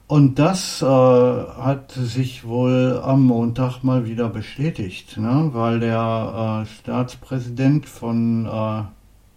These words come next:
Belarus, äh, früher auch Weißrussland genannt, ne? Ähm, Lukaschenko heißt er, glaub ich, ja. Ähm, der hat sich nämlich überlegt, einfach, ähm,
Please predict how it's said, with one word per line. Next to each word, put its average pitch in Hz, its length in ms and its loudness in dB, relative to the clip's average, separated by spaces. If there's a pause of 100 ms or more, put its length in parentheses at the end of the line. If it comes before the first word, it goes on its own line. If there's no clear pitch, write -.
(200)
Belarus, 117 720 -4
äh, 107 160 -6
früher 120 400 -6
auch 107 260 -8 (140)
Weißrussland 131 800 -2
genannt, 143 420 0 (160)
ne? 127 240 -2 (1000)
Ähm, 120 640 2 (440)
Lukaschenko 113 1300 -4
heißt - 280 -12
er, 107 80 -8
glaub 120 240 -4
ich, - 140 -8
ja. 127 260 -4 (760)
Ähm, 123 520 2 (600)
der 175 280 6
hat 165 160 0
sich 147 180 -4
nämlich 151 280 4
überlegt, 127 580 2 (160)
einfach, 131 680 -2
ähm, 117 520 0